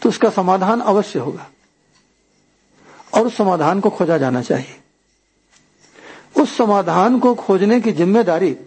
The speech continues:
और खोजने की हैसियत आदमी के पास है। और एक सुखद संयोग है कि हम सब आदमी, हम उसको खोज सकते हैं। हमारी तरह बाबा जी एक आदमी हैं जिन्होंने खोजा, उससे भी बड़ी बात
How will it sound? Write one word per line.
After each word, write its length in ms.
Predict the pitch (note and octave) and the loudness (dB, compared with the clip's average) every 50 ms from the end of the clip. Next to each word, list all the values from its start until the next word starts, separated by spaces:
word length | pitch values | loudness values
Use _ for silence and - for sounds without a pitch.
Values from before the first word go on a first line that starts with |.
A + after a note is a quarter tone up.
| - - _ _ _ _ _ _ _ _ _ _ _ _ - - | -20 -20 _ _ _ _ _ _ _ _ _ _ _ _ -4 -4
और 80 | E3+ D#3+ | -2 -2
खोजने 440 | - - F3+ E3+ D#3 F3+ F#3 F#3 | -2 0 0 0 2 2 0 0
की 140 | D#3+ E3+ D#3+ | 0 -2 -2
हैसियत 440 | C3 C3 C#3+ C3+ - - F#3 - - - | 0 0 0 0 0 -2 -2 -2 0 -2
आदमी 300 | - D3+ C#3 E3 F#3 F#3 | -2 -2 0 -2 -2 -2
के 100 | G#3+ F3 | -2 -2
पास 260 | - - E3+ E3 - | -2 -4 -6 -8 -10
है। 200 | - - - _ _ _ _ _ _ _ _ _ _ _ _ _ _ _ _ - _ _ _ _ _ - - - - - _ _ - G#3 | -14 -20 -20 _ _ _ _ _ _ _ _ _ _ _ _ _ _ _ _ -20 _ _ _ _ _ -20 -20 -20 -20 -20 _ _ -2 0
और 140 | G#3 A3 | 0 2
एक 100 | B3 B3 | 0 -2
सुखद 360 | - - G#3 - - B3+ C#4 - | -4 -6 -6 -2 -2 -2 -2 0
संयोग 400 | - B3+ B3 B3 C4 C4+ B3+ B3+ | 0 2 2 4 2 4 2 2
है 80 | C4 | 0
कि 100 | A#3 A3+ | 2 0
हम 140 | F#3+ G3+ A3 | 0 0 0
सब 160 | A3 A3 G3 | 0 0 2
आदमी, 360 | F3 D#3+ D#3+ F3+ G3 E3 A#2 - - _ _ _ _ _ _ _ _ _ _ _ - _ _ _ _ _ - - | 0 0 -2 -2 -4 -6 -6 -8 -16 _ _ _ _ _ _ _ _ _ _ _ -20 _ _ _ _ _ -2 -2
हम 80 | F3+ | -2
उसको 160 | E3 - - F3 | 0 0 -2 -4
खोज 240 | - - F#3+ F3+ | -2 -2 -2 -2
सकते 280 | - - D#3+ - - E3+ | -2 -6 -10 -8 -6 -6
हैं। 320 | D3 C#3 - - - _ _ _ _ _ - - _ - - _ _ _ _ _ _ - - | -6 -6 -8 -16 -20 _ _ _ _ _ -20 -20 _ -20 -20 _ _ _ _ _ _ -10 -2
हमारी 240 | - D#3+ D#3+ D#3+ F3 | 0 2 2 2 0
तरह 200 | D#3+ F#3 E3 D#3 | 0 0 0 0
बाबा 300 | C#3+ C#3+ C#3+ C#3 D3+ D#3+ | 0 0 0 0 0 0
जी 120 | D3 D#3+ | 2 2
एक 140 | D#3+ D3+ - | 0 2 2
आदमी 300 | C#3 C3+ B2 D3 F3+ F#3+ | 0 -2 0 0 0 0
हैं 280 | D3 C3 C3 C3+ - _ _ _ _ _ _ _ _ _ _ _ _ _ _ _ - - | 0 -2 -4 -6 -10 _ _ _ _ _ _ _ _ _ _ _ _ _ _ _ -2 0
जिन्होंने 280 | E3+ D#3+ F3 F3+ F#3+ | 2 2 2 2 0
खोजा, 460 | F#3 - - - F3+ E3+ F#3+ C3+ G#2 - - _ _ _ _ _ _ _ _ _ _ _ _ _ _ _ _ _ _ _ _ - | 0 -2 0 -2 0 0 0 -2 -4 -8 -14 _ _ _ _ _ _ _ _ _ _ _ _ _ _ _ _ _ _ _ _ -2
उससे 220 | B3+ A3 - - C#4 | -2 -2 0 0 0
भी 100 | B3+ A3+ | 0 2
बड़ी 220 | D3 D#3+ D#3 D#3 | 2 2 0 2
बात 320 | C#3 C#3+ C3+ C3+ - - | 2 0 0 0 -2 -6